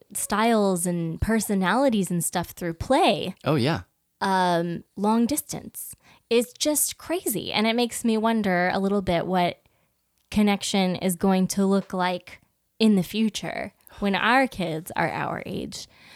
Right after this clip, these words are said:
Speaker 2: Anna,
Speaker 1: Um,
Speaker 2: we live in the future.
Speaker 1: surely this is, surely this is the pinnacle. It can't get to be
Speaker 2: Right?
Speaker 1: more
Speaker 2: Yeah.
Speaker 1: than this.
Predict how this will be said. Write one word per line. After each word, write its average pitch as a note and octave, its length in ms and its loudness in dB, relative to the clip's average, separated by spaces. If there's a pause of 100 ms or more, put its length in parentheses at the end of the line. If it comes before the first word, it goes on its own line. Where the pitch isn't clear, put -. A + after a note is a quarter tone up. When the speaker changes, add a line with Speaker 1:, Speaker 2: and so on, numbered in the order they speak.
(160)
Speaker 2:
Anna, F3 340 2
Speaker 1:
Um, E2 120 -6
Speaker 2:
we G2+ 300 0
live F2 640 -2
in E2 140 -10
the F#2 100 -14
future. - 220 -10
Speaker 1:
surely C#4+ 640 2 (180)
this D#4+ 280 2
is, A#3+ 280 0
surely A4+ 360 2
this C4 220 0
is G3 140 -4
the - 100 -10
pinnacle. - 640 -6
It G#3 120 -6
can't A#3+ 280 -2
get F#3+ 200 -4
to - 80 -6
be A2 60 2
Speaker 2:
Right? A2+ 440 4 (120)
Speaker 1:
more E3+ 120 -4
Speaker 2:
Yeah. E2+ 140 2
Speaker 1:
than - 140 -6
this. - 100 -14